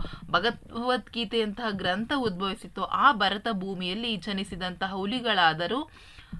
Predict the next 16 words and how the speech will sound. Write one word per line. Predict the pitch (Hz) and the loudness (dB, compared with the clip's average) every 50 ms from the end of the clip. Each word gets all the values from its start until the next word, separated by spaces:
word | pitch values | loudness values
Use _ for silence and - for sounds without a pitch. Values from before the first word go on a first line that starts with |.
| - | 2
ಅಧರ್ಮ | - 175 180 214 269 285 277 302 294 | 2 2 4 4 2 2 2 0 0
ಕೈಗೊಡ್ಡುವುದು | 285 - - 214 208 185 202 202 196 180 180 220 240 247 262 262 285 240 185 233 269 320 453 | 0 0 0 0 0 2 0 0 0 0 -2 -2 -2 0 -2 -2 -2 0 0 0 2 0 0
ಉಂಟೆ. | - - 233 202 190 170 160 185 180 175 180 175 - | -2 -4 -4 -4 -4 -4 -2 -2 -2 -2 -2 -2 0
ಆದ್ದರಿಂದ | 196 196 175 165 156 175 175 233 262 277 262 247 254 269 262 - - - - - - 220 | 2 2 2 0 0 -2 -2 0 -2 0 2 4 2 2 0 -4 -18 -18 -18 -14 -6 0
ಭರತ | - 190 226 262 262 320 | 2 2 2 2 0 0
ಖಂಡದ | 302 - 254 233 226 208 214 196 208 220 214 | -2 0 0 0 0 0 0 0 2 2 2
ಹುಲಿಗಳು | 220 220 226 214 196 196 190 - 190 190 196 214 | 0 0 -2 -2 -2 -2 -2 -2 -2 -2 -2 -2
ಹಿಂದಿನಿಂದ | 220 - - 247 269 302 285 302 277 254 233 202 185 | -4 -4 -2 -2 -2 0 0 0 0 0 0 0 2
ಹಾರಿಕೊಲ್ಲುವುದಿಲ್ಲ. | 190 180 185 202 190 185 180 185 185 - 190 185 180 170 170 170 160 170 170 175 185 | 2 2 2 2 -2 -2 -2 -4 -4 -6 -6 -6 -4 -4 -4 -4 -4 -4 -4 -4 -2
ಯಾಕೆಂದ್ರೆ | 180 170 170 175 - 202 220 233 269 254 233 | -4 -4 -4 -6 -6 -6 -4 -2 0 0 0
ಶತ್ರುಗಳಾದರೂ | 233 - 214 190 - - 214 233 220 220 214 208 202 208 196 220 254 285 | 0 -2 -4 -4 -4 -4 -2 2 4 6 8 8 8 6 4 0 -2 -2
ಸರಿಯೇ, | 285 - 240 226 226 220 233 247 240 | -2 2 2 2 2 2 2 2 0
ಬೆನ್ನು | 190 190 196 196 202 208 208 214 226 - - - - - - - - - | 2 0 0 0 0 0 -2 -4 -6 -8 -16 -20 -20 -20 -20 -20 -12 -4
ತಿರುಗಿಸಿರುವಾಗ | - 220 226 233 220 294 - - 269 247 226 208 196 190 185 180 196 | -2 -2 0 2 0 0 0 0 0 0 2 6 6 6 6 6 2
ಕೊಲ್ಲುವುದು | 202 - - 196 196 202 190 185 185 175 175 | -4 -2 -2 -2 -2 -2 -2 -4 -4 -4 -2
ಧರ್ಮವಲ್ಲ. | 160 175 180 190 220 269 285 247 208 180 170 175 | 0 0 0 2 2 0 0 2 2 2 2 2